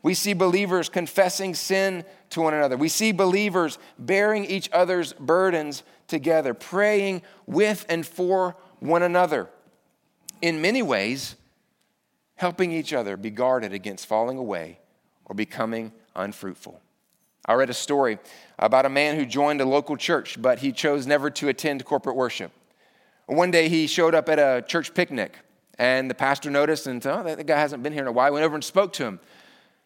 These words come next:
He said, "Hey, brother, I haven't seen you gathering with us for worship in quite some time. What, anything particular that we need to know about?" The man said, "No, I've just found that I can have a relationship with Christ without the church. I can just do it on my own. I can grow,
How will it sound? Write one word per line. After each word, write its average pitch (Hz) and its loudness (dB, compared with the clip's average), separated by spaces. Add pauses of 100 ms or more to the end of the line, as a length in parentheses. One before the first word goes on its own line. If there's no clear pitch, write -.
(220)
He - 0
said, 175 4
"Hey, 214 4
brother, 185 2 (580)
I - 2
haven't 202 0
seen 214 -2
you 208 -2
gathering 185 2
with 185 -2
us 180 -2
for 175 -4
worship 170 -2
in 147 -6
quite 165 -2
some 160 -6
time. 131 -2
What, 139 -4
anything 151 -4 (280)
particular 185 0
that 175 -2
we 175 0
need 180 -2
to 175 0
know 208 2
about?" 135 0 (800)
The 120 -10
man 147 2
said, 147 -2
"No, 151 4
I've 175 2
just 180 -4
found 170 2
that 156 4
I 156 4
can 160 -4
have 160 2
a 165 -2
relationship 156 -2
with 156 -6
Christ 165 2
without 156 2
the 180 -6
church. - -4 (520)
I 151 2
can 185 -2
just 143 -2
do 180 4
it 180 2
on 185 4
my 190 2
own. 170 2
I 165 2
can 156 -6
grow, 165 0